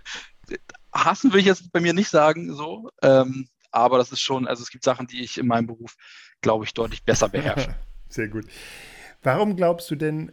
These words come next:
Speaker 2: ähm, entscheiden sich nicht mehr junge Männer für den Erzieherberuf? Warum haben, äh, junge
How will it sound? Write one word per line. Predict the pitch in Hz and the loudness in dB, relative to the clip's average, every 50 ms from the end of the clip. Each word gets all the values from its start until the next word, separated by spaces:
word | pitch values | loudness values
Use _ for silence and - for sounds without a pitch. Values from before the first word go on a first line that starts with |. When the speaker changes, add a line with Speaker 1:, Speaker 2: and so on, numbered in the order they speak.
| _ _ - | _ _ -8
Speaker 2:
ähm, | - 135 131 127 131 131 135 135 135 131 _ _ _ _ _ _ _ _ _ | -6 -4 -4 -4 -4 -4 -6 -6 -8 -12 _ _ _ _ _ _ _ _ _
entscheiden | 147 139 139 131 - - 123 127 143 147 151 | -4 -4 -4 -6 -6 -6 -6 -4 -4 -4 -4
sich | 135 131 135 131 - 143 | -6 -6 -8 -8 -6 -6
nicht | 131 127 - - | -6 -6 -6 -8
mehr | 127 123 123 120 117 110 107 110 - _ _ | -6 -4 -4 -2 -2 -4 -4 -6 -10 _ _
junge | - 117 123 117 113 113 110 110 | -10 -6 -6 -4 -4 -4 -6 -6
Männer | 110 110 107 107 107 104 101 101 104 113 _ | -6 -4 -4 -4 -4 -6 -8 -8 -12 -16 _
für | _ - - - 120 | _ -12 -10 -8 -6
den | 110 110 107 107 - | -6 -6 -8 -8 -12
Erzieherberuf? | 117 110 - - 120 110 107 101 - - - - 107 104 - - | -14 -16 -14 -12 -8 -6 -6 -6 -8 -12 -14 -14 -14 -14 -8 -6
Warum | 120 120 131 165 180 190 214 - _ _ _ _ _ _ _ _ _ _ _ _ _ _ _ _ _ _ _ _ _ - | -6 -4 -4 -6 -8 -8 -10 -14 _ _ _ _ _ _ _ _ _ _ _ _ _ _ _ _ _ _ _ _ _ -18
haben, | - - - 127 123 123 123 131 131 135 135 139 143 - _ _ _ _ _ _ _ _ _ _ _ _ _ _ _ _ _ _ _ _ _ _ _ - | -14 -10 -6 -6 -4 -4 -4 -4 -6 -6 -6 -8 -12 -16 _ _ _ _ _ _ _ _ _ _ _ _ _ _ _ _ _ _ _ _ _ _ _ -12
äh, | 123 123 120 120 120 117 117 123 - - - 113 - _ _ _ _ _ _ _ - | -10 -8 -8 -8 -8 -8 -10 -12 -14 -14 -18 -20 -20 _ _ _ _ _ _ _ -16
junge | 147 139 123 139 139 147 156 151 151 151 139 | -14 -10 -6 -6 -6 -4 -6 -6 -8 -10 -12